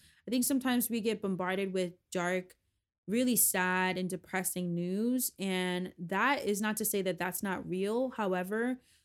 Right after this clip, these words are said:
when you do use your time to give back, or you d-, are trying to use your time to make a difference and make at least a small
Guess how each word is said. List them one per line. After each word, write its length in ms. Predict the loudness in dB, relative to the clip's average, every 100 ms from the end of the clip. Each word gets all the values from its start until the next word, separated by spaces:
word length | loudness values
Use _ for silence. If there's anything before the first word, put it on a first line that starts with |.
| _
when 200 | 0 2
you 160 | 4 2
do 600 | 2 0 2 2 0 -2
use 340 | -2 0 2 2
your 120 | 0
time 540 | -2 -2 -2 0 -2 -2
to 160 | -4 -2
give 280 | 0 -2 -2
back, 300 | -2 -2 -2
or 80 |
you 220 | -2 -2 -4
d-, 160 | -8 -8
are 180 | -4 -2
trying 380 | -4 -4 -2 -2
to 120 | -4
use 200 | -4 -2
your 100 | -4
time 340 | -6 -6 -4
to 160 | -4 -4
make 340 | -2 -2 -4 _ _ _ _ _ _ _ _ _ _ _ 0
a 120 | 0
difference 640 | 2 0 0 -2 0 0
and 180 | 0 0
make 300 | 0 -2 -6 -10
at 140 | -4 0
least 540 | 0 0 0 2 0
a 60 | 0
small 1300 | -2 0 -2 -2 0 0 0 0 0 -2 -4 -6